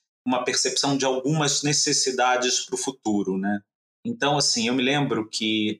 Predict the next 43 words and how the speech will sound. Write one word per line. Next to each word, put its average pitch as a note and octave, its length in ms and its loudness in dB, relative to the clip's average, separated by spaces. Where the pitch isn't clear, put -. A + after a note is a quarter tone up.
o A#2+ 60 0
ano B2 120 -2
passado, A#2+ 500 2
exatamente, G#2 840 -2
em C3 120 0
Milão, C3 600 0
eu - 80 -6
sempre - 260 -2
acompanho A2 460 -2
lá G#2 160 2
as - 160 0
feiras B2+ 380 2
e A#2+ 60 -2
gosto B2+ 280 0
muito C3 200 -4
dos - 140 -2
paralelos. G2 840 0
E, C#3 40 -4
principalmente, D#3 800 0
o C3+ 80 2
ano C#3+ 100 0
passado D#3 400 0
surgiu C3 460 0
uma C3 140 0
coisa C3+ 260 0
bacana, C3 460 -2
que - 80 -4
são C3 240 -2
palestras A#2 840 0
integradas A#2 600 0
à A#2 60 0
semana A2+ 480 0
de G#2 120 -2
design, A2+ 580 0
mas A2+ 320 -2
de - 80 -6
forma A2+ 300 0
mais A2 460 0
ampla B2+ 420 0
sobre A2 380 2
a G2+ 80 2
vida, A2+ 360 -2
cotidiano. A2+ 960 -2